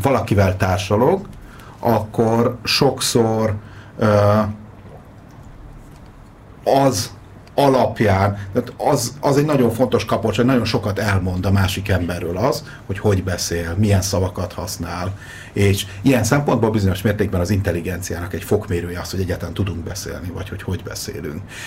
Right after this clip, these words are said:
És nagyon furcsa azt megélni, ö, hogy valami tud beszélni, ami nem intelligens egyáltalán. És tényleg csak annyit tud, hogy legvaló-, mi a, mi a, milyen szót jön legvalószínűbben ezután,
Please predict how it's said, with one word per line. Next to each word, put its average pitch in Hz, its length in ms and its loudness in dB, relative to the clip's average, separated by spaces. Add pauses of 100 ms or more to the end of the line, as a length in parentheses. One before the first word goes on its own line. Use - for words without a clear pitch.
(180)
És 101 140 -2
nagyon 196 260 2
furcsa 110 320 0
azt 101 200 -2
megélni, 113 640 2 (300)
ö, - 80 0 (480)
hogy 104 160 2
valami 107 360 4
tud 101 220 2
beszélni, 92 760 0 (300)
ami 143 200 6
nem 104 180 4
intelligens 85 600 -4
egyáltalán. 85 720 -6 (220)
És - 160 0
tényleg 98 240 2
csak - 160 -2
annyit 92 220 2
tud, 147 140 -2
hogy 104 120 0
legvaló-, 104 360 2
mi 139 100 4
a, 98 220 0 (180)
mi 139 140 0
a, 113 180 0 (300)
milyen 131 300 4
szót 120 340 2 (500)
jön 110 480 4
legvalószínűbben 87 920 -2
ezután, 104 580 0